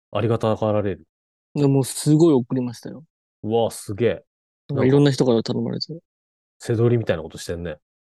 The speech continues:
Speaker 2: いや、
Speaker 1: へえ。
Speaker 2: もうすればよかったっすよ。
Speaker 1: いや、本当だよね。
Speaker 2: あの頃からメルカリができてくれてれば。
Speaker 1: ねえ。
Speaker 2: うん。
Speaker 1: 今のビジネスモデルだったら、まあまあね。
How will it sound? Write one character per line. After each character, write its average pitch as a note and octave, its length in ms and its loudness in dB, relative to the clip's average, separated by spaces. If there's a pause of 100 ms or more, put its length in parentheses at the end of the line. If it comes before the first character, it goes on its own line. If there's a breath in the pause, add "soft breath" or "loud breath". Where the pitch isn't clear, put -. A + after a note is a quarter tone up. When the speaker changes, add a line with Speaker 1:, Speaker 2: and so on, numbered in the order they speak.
(240)
Speaker 2:
い D#3 60 2
や、 C3+ 40 6
Speaker 1:
へ C3+ 60 6
え。 C3+ 40 6
Speaker 2:
も C3 60 6
う - 20 2
す - 160 4
れ F3+ 100 8
ば D#3 100 4
よ B2 80 4
か - 80 -2
っ A2 60 -2
た - 140 -6
っ - 40 -4
す - 220 -12
よ。 - 140 -10 (200)
Speaker 1:
い F#2+ 60 -4
や、 F#2+ 100 0
本 B2 240 0
当 D3+ 100 2
だ D3 80 6
よ F#2 100 0
ね。 D#2+ 300 -10 (460)
Speaker 2:
あ D3 100 2
の F#3 140 8
頃 G3+ 200 6
か C#3 120 2
ら B2 60 4
メ C3 140 4
ル D3+ 120 4
カ E3+ 100 2
リ D#3+ 100 2
が D#3 80 4
で D#3 140 2
き - 60 -12
て D3+ 80 -6
く - 100 -8
れ B2+ 140 0
て C3+ 100 -4
れ B2 80 -2
ば。 A#2+ 240 -12 (360)
Speaker 1:
ね B2+ 120 4
え。 B2 240 4 (520)
Speaker 2:
う C#3 80 -2
ん。 C#3+ 80 0
Speaker 1:
今 C3+ 180 2
の F#2+ 320 -2
ビ G#2+ 200 -2
ジ G#2+ 120 -4
ネ B2 80 2
ス C3+ 140 -4
モ C#3 100 4
デ C3+ 120 4
ル G2+ 60 -4
だ F#2+ 80 -4
っ F2+ 80 -10
た F#2+ 100 -6
ら、 F2 60 -4
ま G#2+ 580 0
あ B2 40 4
ま B2+ 140 4
あ G2+ 40 2
ね。 G2+ 320 2